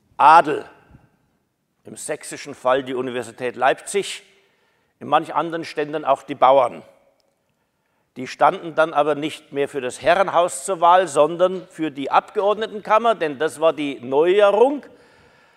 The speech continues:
Es gibt Abgeordnete im Parlament, die ihr Recht, im Parlament zu sitzen, nicht mehr ihrer Geburt, ihrer Herkunft oder der Entsendung durch ihre ständische Organisation verdanken,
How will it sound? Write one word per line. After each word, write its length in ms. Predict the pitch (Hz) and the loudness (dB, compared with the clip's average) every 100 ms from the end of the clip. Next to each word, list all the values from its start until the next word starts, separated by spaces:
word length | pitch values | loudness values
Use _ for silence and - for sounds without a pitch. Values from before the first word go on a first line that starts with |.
| _ _ _ _ _ _ _ | _ _ _ _ _ _ _
Es 220 | 185 190 - | -2 -2 0
gibt 280 | 311 - - - _ _ _ _ | -2 -2 -20 -20 _ _ _ _
Abgeordnete 1080 | 190 - - 226 233 240 233 247 233 240 233 - - | 4 4 6 8 8 6 2 0 2 2 2 -6 -4
im 180 | 214 | -2
Parlament, 800 | 196 196 196 190 214 240 - - _ _ _ _ _ _ _ _ _ _ _ - | 2 4 4 2 -2 -6 -14 -20 _ _ _ _ _ _ _ _ _ _ _ -10
die 120 | 190 | 0
ihr 140 | 180 160 | 4 6
Recht, 360 | 208 240 - | 4 2 0
im 120 | 196 156 | -2 2
Parlament 600 | 160 156 151 202 254 - | 2 4 2 0 -2 -6
zu 120 | 220 | -4
sitzen, 580 | 190 190 - 196 190 160 _ | -2 -4 -6 -10 -10 -14 _
nicht 400 | 143 190 208 - | -4 -2 -2 -6
mehr 240 | 170 170 151 | 0 0 2
ihrer 240 | 160 131 | -2 -2
Geburt, 500 | 123 - 185 247 - | -6 2 4 4 0
ihrer 220 | 131 131 | -4 -4
Herkunft 640 | 113 175 190 202 214 - 143 | -2 -2 0 0 -2 -4 -4
oder 200 | 147 131 | -4 -2
der 160 | 139 | -4
Entsendung 640 | 135 127 - 165 190 196 175 | -6 -8 -2 -2 -2 -6 -6
durch 140 | 165 | -6
ihre 240 | 147 139 127 | -6 -6 -6
ständische 520 | - 160 165 156 143 | -4 -4 -4 -4 -2
Organisation 760 | 139 143 139 131 123 180 220 | -2 -4 -4 -6 -6 -4 -2
verdanken, 640 | 196 202 170 190 180 180 | -2 0 0 -2 -4 -6